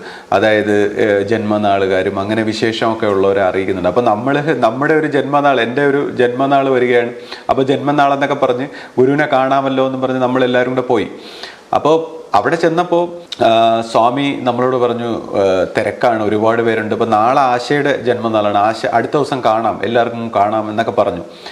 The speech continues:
അപ്പൊ ഞാൻ ആദ്യമേ പ്രിപ്പയർ ചെയ്തിട്ട് പോവുകയാണ്. അതായത് നമുക്ക് ചിലപ്പോ കാണാൻ പറ്റില്ല, ഭയങ്കര, ഏ, തിരക്കൊന്നും കൂട്ടാൻ പാടില്ലല്ലോ. കൂടാതെ നമ്മൾ ആശ്രമത്തിൽ ചെന്ന് കഴിഞ്ഞാൽ അവിടുത്തെ നിയമങ്ങൾ എന്താണോ അത്, അത് പാലിക്കണം എന്നുള്ളൊരു സ്വഭാവത്തിൽ ഞാൻ പ്രിപ്പയർ ചെയ്തിട്ടാണ് പോയത്. അപ്പൊ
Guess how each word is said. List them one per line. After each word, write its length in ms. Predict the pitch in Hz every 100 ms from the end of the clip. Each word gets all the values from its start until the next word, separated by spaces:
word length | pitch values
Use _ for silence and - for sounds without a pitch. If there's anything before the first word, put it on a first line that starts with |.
| - - - -
അപ്പൊ 120 | 147
ഞാൻ 320 | 135 110 160
ആദ്യമേ 380 | 165 165 180 190
പ്രിപ്പയർ 400 | 185 170 185 180
ചെയ്തിട്ട് 220 | 180 180
പോവുകയാണ്. 540 | 175 156 165 160 117
അതായത് 580 | 104 117 135 135 143 131
നമുക്ക് 200 | 127 135
ചിലപ്പോ 300 | 143 135 143
കാണാൻ 300 | 143 135 143
പറ്റില്ല, 380 | 143 135 139 135
ഭയങ്കര, 340 | 131 127 131 131
ഏ, 520 | 127 - 123 120 117 127
തിരക്കൊന്നും 540 | 123 - 135 135 131 135
കൂട്ടാൻ 300 | 131 139 135
പാടില്ലല്ലോ. 580 | 127 139 143 117 82 - -
കൂടാതെ 300 | 131 135 139
നമ്മൾ 260 | 127 139
ആശ്രമത്തിൽ 460 | 127 123 147 139 143
ചെന്ന് 240 | 139 135
കഴിഞ്ഞാൽ 220 | 131 131
അവിടുത്തെ 360 | 120 123 131 135
നിയമങ്ങൾ 440 | 127 123 127 127
എന്താണോ 500 | 120 117 127 120 110 - - -
അത്, 120 | 117
അത് 340 | 123 - 120 135
പാലിക്കണം 560 | 127 127 139 143 143
എന്നുള്ളൊരു 300 | 143 143 143
സ്വഭാവത്തിൽ 460 | 143 139 143 139 156
ഞാൻ 340 | 151 165 147 - -
പ്രിപ്പയർ 300 | 165 160 190
ചെയ്തിട്ടാണ് 380 | 185 175 160 143
പോയത്. 300 | 123 92 -
അപ്പൊ 160 | 113